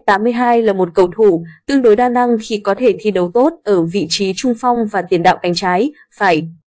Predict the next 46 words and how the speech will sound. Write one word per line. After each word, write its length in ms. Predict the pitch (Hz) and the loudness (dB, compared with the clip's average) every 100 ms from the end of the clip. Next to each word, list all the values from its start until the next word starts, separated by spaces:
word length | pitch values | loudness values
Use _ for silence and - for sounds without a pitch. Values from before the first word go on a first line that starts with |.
| _ _ - | _ _ -2
Merlin 360 | 240 240 202 | 2 4 2
khoác 260 | 185 247 254 | 2 -2 0
áo 180 | 190 180 | 0 2
đội 180 | 247 - | 0 0
tuyển 220 | 214 175 | -2 -2
quốc 200 | 190 254 | -2 -2
gia 160 | - 208 | -2 -4
Kyrgyzstan 680 | 208 208 202 202 - 190 180 | -2 -2 -2 -4 -2 0 0
từ 120 | 202 185 | 0 0
năm 220 | 220 240 | 2 2
hai 140 | 240 | 0
nghìn 220 | 214 185 | 2 0
không 200 | 165 196 | -2 -2
trăm 180 | 190 196 | -2 -2
lẻ 80 | 190 180 | -2 -2
chín. 340 | 190 185 285 - _ _ - | -2 0 0 -2 _ _ -10
Sau 180 | - 208 | -4 -2
mười 200 | 196 185 | 0 0
bốn 200 | 175 185 | 2 0
năm, 220 | 220 226 196 - - | 2 0 -2 -10 -4
chân 180 | 277 | -2
sút 160 | 254 320 | 0 0
này 240 | 269 196 | 2 2
có 160 | 180 190 | 2 0
năm 180 | 220 233 | 2 2
mươi 100 | 240 | 0
chín 220 | - 202 | 0 0
lần 200 | 254 202 | 2 0
ra 140 | 202 | -2
sân 300 | 196 220 208 | -2 0 2
và 120 | 196 180 | 0 0
ghi 180 | 220 | 0
được 160 | 214 185 | 2 2
mười 160 | 185 170 | 2 0
sáu 360 | - 180 208 | 0 0 2
bàn 140 | 240 190 | 2 2
thắng 280 | 190 175 202 | 2 0 0
cho 140 | 226 | 0
đội 140 | 190 - | -2 4
tuyển. 240 | 190 156 - _ _ _ _ | 4 2 -2 _ _ _ _
Ở 100 | 208 | -4
cấp 180 | 190 262 | 0 2
độ 140 | 262 - | 2 2
câu 140 | 220 | 0
lạc 180 | 208 190 | 0 2
bộ, 280 | 214 202 | 2 2